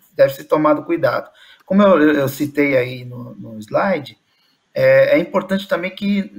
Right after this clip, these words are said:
logo de, que aplique, não chova pelo menos nas primeiras doze horas. Então, é,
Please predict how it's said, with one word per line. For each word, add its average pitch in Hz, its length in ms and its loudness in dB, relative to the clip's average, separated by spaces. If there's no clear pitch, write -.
logo 214 400 -4
de, 156 120 -2
que 151 220 -4
aplique, 202 600 -4
não 220 220 -2
chova 233 440 -2
pelo 226 220 -2
menos 226 240 0
nas 226 160 -6
primeiras 202 460 0
doze 208 340 -2
horas. 139 320 2
Então, 156 280 -6
é, 180 180 -8